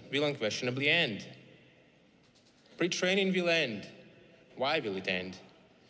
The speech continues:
Because while compute is growing through better hardware, better algorithms, and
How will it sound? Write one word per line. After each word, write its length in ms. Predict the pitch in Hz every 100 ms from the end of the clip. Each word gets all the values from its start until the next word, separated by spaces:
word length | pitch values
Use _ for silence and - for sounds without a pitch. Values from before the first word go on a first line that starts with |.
| - - - -
Because 420 | 165 - 202 165
while 220 | 208 208
compute 400 | 208 208 185 302
is 140 | 330 220
growing 680 | 190 262 269 165 113 107
through 160 | - 127
better 200 | 127 123
hardware, 800 | 117 135 170 160 156 151 151 156 - - - - - -
better 220 | 107 98
algorithms, 1000 | 101 135 170 151 143 135 139 127 127 - - - - - - - - - -
and 420 | 101 95 95